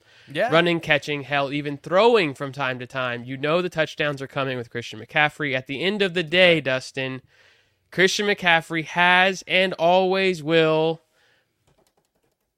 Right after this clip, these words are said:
Speaker 2: leave you satisfied.
Speaker 1: <laughs> All right. I like it.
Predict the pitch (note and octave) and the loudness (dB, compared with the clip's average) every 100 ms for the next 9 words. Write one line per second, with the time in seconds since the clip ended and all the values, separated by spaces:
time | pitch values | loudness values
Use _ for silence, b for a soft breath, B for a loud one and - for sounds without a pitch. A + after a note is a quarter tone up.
0 | _ _ _ B2+ C3 C3 C#3 C#3 - - | _ _ _ -8 -6 -4 -4 -6 -8 -10
1 | A#2 A2 - - G#2 G#2 G#2 _ _ - | -10 -10 -14 -18 -18 -18 -20 _ _ -20
2 | - C#3+ - - _ _ _ A3 F#3 F3 | -14 -14 -16 -20 _ _ _ 0 2 0
3 | E3 E3+ D#3+ C#3 B2+ C3 D3+ D#3 D3 A#2+ | 0 0 -2 -4 -6 -6 -6 -6 -6 -10
4 | G#2 | -20